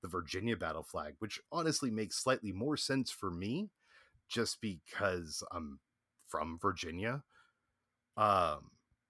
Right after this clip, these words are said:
so when I was, like, nineteen, I had that around, and I, I'm very happy that I've come from where I was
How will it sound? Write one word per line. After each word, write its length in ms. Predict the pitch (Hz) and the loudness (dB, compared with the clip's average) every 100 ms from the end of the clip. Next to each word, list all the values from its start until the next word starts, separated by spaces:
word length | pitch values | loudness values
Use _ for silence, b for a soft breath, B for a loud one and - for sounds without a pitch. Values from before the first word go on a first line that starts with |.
| _ _ _ _ _ _ _ _ _ _ _ _ _ _ - | _ _ _ _ _ _ _ _ _ _ _ _ _ _ -6
so 180 | - 135 | 0 4
when 160 | 139 | 6
I 60 | 127 | 4
was, 160 | 113 | 4
like, 220 | 117 98 101 | 2 2 2
nineteen, 840 | 107 120 - - 110 90 73 69 - | 2 2 -2 -2 -2 -2 -6 -12 -8
I 80 | 95 | -4
had 300 | 78 98 85 | 0 0 0
that 160 | 87 80 | -2 -2
around, 600 | 76 78 69 - - 85 _ _ _ _ _ _ _ - | -4 -6 -10 -14 -18 -20 _ _ _ _ _ _ _ -2
and 440 | 110 101 90 85 - _ _ _ _ _ _ _ _ _ - | 0 0 -2 -8 -12 _ _ _ _ _ _ _ _ _ 0
I, 120 | 123 117 | 2 4
I'm 220 | 117 104 - | 0 -2 -6
very 300 | 104 139 147 | 2 4 4
happy 400 | 107 123 110 110 | 2 0 -2 -2
that 120 | 98 | 0
I've 160 | 98 85 _ | 0 0 _
come 640 | - - 110 101 95 87 80 _ _ _ _ _ | -8 0 2 2 0 -4 -10 _ _ _ _ _
from 200 | - 110 | 0 2
where 200 | 101 110 | 4 6
I 80 | 92 | 4
was 920 | 78 87 101 80 69 69 - - - | 0 2 2 2 -2 -8 -4 -4 -6